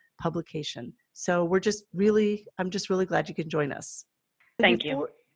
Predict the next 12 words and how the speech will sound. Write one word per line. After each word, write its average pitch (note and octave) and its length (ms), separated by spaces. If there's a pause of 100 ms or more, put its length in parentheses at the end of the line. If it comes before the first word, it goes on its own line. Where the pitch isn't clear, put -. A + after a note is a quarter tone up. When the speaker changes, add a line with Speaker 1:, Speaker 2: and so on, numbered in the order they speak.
Speaker 1:
yeah, E4+ 320
and A#3 160
before B3+ 480
we B3+ 260
talk C#4 400
about F#3+ 480 (240)
building G3 320
leadership G#3 380
skills F3 320
in E3+ 120
young E3 320 (440)
physicians, F3+ 680